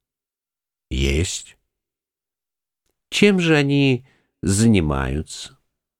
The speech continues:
«Сын в университете». «Бедный.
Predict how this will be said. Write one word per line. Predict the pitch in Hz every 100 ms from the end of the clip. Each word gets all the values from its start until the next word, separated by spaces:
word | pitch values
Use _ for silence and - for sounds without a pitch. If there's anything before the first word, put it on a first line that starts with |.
| _ _ _ _ _ _ _ -
«Сын | - - 95 123 131
в | 135 123 - - - 76
университете». | 82 78 - - - 123 131 95 - _ _ _ _ _ _ _ _ _ _ _ _ _ -
«Бедный. | - 71 101 98 - - 71 - -